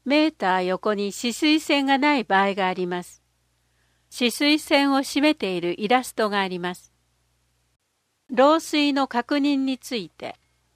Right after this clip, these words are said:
宅内の水道設備の管理は、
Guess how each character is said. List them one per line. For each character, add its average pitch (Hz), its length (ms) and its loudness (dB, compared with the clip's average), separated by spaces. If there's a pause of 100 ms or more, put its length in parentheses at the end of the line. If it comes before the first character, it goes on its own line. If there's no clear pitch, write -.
(1120)
宅 294 360 0
内 285 300 2
の 175 200 -2
水 302 320 -2
道 302 200 2
設 294 300 -6
備 190 120 -4
の 165 140 -4
管 226 320 -2
理 165 100 -6
は、 165 220 -4